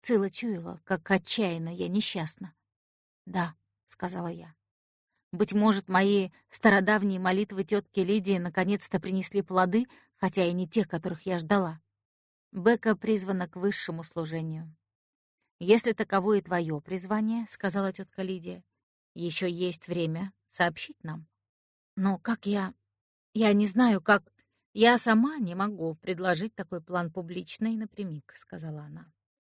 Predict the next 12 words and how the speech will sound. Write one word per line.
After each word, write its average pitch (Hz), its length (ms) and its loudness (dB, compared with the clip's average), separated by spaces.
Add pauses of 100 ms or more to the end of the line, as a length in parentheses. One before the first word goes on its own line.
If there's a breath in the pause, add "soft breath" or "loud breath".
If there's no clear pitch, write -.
(320)
«Это 190 220 2
нарушит 180 640 0 (240)
первоочередное 196 840 0
право 175 380 0
отца 180 320 -2
устроить 170 720 -8
замужество 170 720 -6
дочери. 175 520 -16 (920)
Призвание 226 680 4
перевесит 180 640 -4
отцовское 170 600 -6
право, 160 420 -2